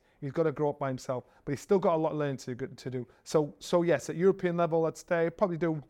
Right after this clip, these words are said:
another defense of this if he gets through it. He's fighting a former European champion. Uh, I saw some chinks in his armour. Still, he's still got the win through. So at European level, he needs to stamp his authority, uh, authority and get where he is.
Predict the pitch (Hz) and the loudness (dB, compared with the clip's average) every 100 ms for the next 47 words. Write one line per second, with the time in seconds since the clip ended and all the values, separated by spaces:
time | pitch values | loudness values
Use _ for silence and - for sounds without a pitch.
0 | _ - 143 160 165 156 - 143 143 143 | _ -10 -4 0 0 0 -4 -6 -6 -6
1 | 143 - 143 139 - - 139 135 139 147 | -6 -10 -8 -4 -4 -4 -4 -4 -4 -6
2 | 135 123 - 139 131 _ _ - 143 135 | -6 -8 -8 -8 -8 _ _ -4 -2 -2
3 | 135 123 - 135 127 135 131 - _ _ | -4 -6 -4 -6 -4 -6 -8 -14 _ _
4 | 143 135 - - - 147 160 - 180 175 | -4 -4 -6 -18 -2 2 2 2 2 4
5 | 160 160 135 165 156 - 147 131 143 143 | 2 -4 -6 -4 -6 -6 -4 -2 -2 -2
6 | 139 - 147 143 - - 151 156 139 143 | -6 -6 -4 -4 -6 -4 -2 -2 -2 -4
7 | 131 - 139 139 _ _ - 156 170 196 | -6 -6 -4 -4 _ _ -4 0 2 2
8 | 190 180 165 156 147 175 - 165 - 156 | 2 2 2 0 0 -2 -4 -8 -2 -2
9 | 147 143 143 - 135 127 139 127 135 131 | -2 -4 -4 -2 -4 -4 -8 -8 -10 -6
10 | 131 127 127 139 131 - 131 127 135 131 | -6 -6 -2 -2 -2 -4 -8 -6 -6 -4
11 | 123 123 123 | -6 -6 -10